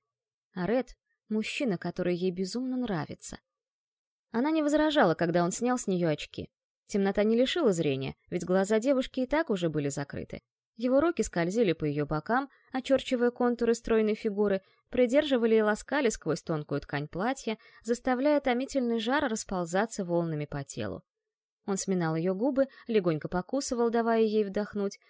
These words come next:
дразнил, касаясь кончиком языка нежной кожи, и снова ласкал их, не желая выпускать из плена своего рта. Поцелуй из жесткого постепенно превращался в игриво нежный,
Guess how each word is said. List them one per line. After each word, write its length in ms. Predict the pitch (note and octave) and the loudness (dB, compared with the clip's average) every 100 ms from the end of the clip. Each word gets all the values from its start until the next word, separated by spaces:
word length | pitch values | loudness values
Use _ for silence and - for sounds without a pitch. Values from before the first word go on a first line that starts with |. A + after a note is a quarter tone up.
| _ | _
дразнил, 560 | - C#4+ G3+ D3+ G3 B3 | 0 2 2 0 -2 -2
касаясь 500 | A#3 A3+ A#3 G#3+ A3 | -2 -4 0 0 0
кончиком 480 | - G#3 - - G#3 | -2 -2 -2 -4 -2
языка 420 | G3+ G3 G3+ G3+ | 0 -2 0 0
нежной 380 | F#3+ F#3+ F#3 F3+ | 2 0 0 -4
кожи, 400 | - F3+ E3+ E3+ - - | -2 -4 -2 -6 -10 -14
и 80 | - | -10
снова 280 | - C#4 C#4 | -6 -2 2
ласкал 500 | B3+ B3+ - C#4 D#4 | 2 0 -2 0 2
их, 160 | C4 G#3+ | 0 0
не 100 | F#3+ | 0
желая 400 | F3 E3 A3+ F#3+ | 0 0 0 0
выпускать 560 | F#3 E3 - - G#3+ | -2 -6 -8 -4 -4
из 140 | G#3+ - | -4 -6
плена 340 | F3+ D#3+ D#3 | -2 -2 -2
своего 360 | D#3+ D#3 D3 C#3 | -4 -4 -4 -4
рта. 320 | - - - _ _ _ _ _ | -8 -14 -14 _ _ _ _ _
Поцелуй 460 | A3+ - B3+ D4+ D4 | -6 -2 0 2 0
из 60 | |
жесткого 440 | C4 D4 - D4+ C#4+ | 2 0 0 0 2
постепенно 600 | C4 - B3 C4+ B3+ A#3+ | 0 -4 -4 -2 -2 -2
превращался 680 | A#3 G#3 F#3+ - D#3+ - | -2 0 -2 -2 -2 -2
в 100 | D3+ | -6
игриво 260 | D3+ D3 C3+ | -6 -4 -4
нежный, 520 | D3+ G#3 C4 A3+ A3 | -4 -4 -2 -2 -4